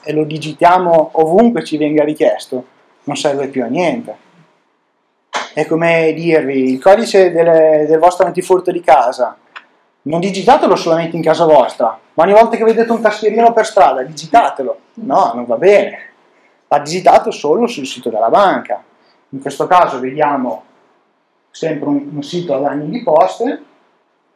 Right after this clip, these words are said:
ma è frequente vederlo tranquillamente anche ad anni di altre banche, in cui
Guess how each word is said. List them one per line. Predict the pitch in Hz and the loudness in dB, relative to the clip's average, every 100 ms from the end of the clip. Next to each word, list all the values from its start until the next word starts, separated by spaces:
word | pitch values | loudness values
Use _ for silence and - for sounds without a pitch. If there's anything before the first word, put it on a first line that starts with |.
| _ _ | _ _
ma | 139 127 - - - | -6 -6 -6 -18 -14
è | 123 | -12
frequente | - 143 160 160 139 | -8 -8 -6 -6 -6
vederlo | 123 127 131 127 | -4 -2 -2 -4
tranquillamente | 131 135 127 127 143 135 | -8 -8 -8 -6 -6 -6
anche | 123 123 - | -8 -8 -8
ad | 127 | -6
anni | 135 123 127 | -4 -4 -6
di | 131 | -4
altre | 127 - 165 | -6 -4 -4
banche, | 131 - - - - _ _ _ _ _ _ - | -4 -8 -12 -12 -12 _ _ _ _ _ _ -12
in | 160 | -10
cui | 160 165 139 117 | -6 -6 -6 -8